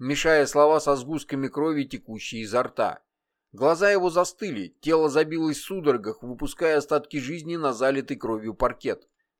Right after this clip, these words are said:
Свет перед глазами Эрмина де Грилла померк, превращаясь в крохотную звезду. Потом исчезла и она.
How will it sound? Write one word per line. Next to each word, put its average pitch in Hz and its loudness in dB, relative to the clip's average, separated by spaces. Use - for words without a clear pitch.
Свет 208 0
перед 151 0
глазами 135 0
Эрмина 135 0
де 123 -4
Грилла 135 0
померк, 147 -2
превращаясь 139 2
в - -20
крохотную 127 -4
звезду. 117 -8
Потом 202 -2
исчезла 113 -4
и 117 0
она. 123 -2